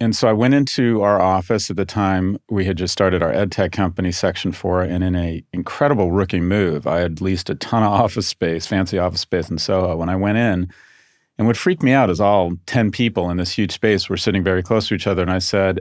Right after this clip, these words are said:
"Everyone should go home. I'm getting out of New York. I've just talked to this very smart guy from the University of Maryland who <laughs> says New York's about to get hit hard."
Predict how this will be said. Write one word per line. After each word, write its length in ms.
"Everyone 340
should 180
go 160
home. 480
I'm 160
getting 240
out 160
of 80
New 80
York. 520
I've 360
just 220
talked 200
to 80
this 160
very 180
smart 360
guy 200
from 80
the 80
University 300
of 80
Maryland 400
who 100
<laughs> 100
says 240
New 80
York's 300
about 180
to 60
get 160
hit 180
hard." 380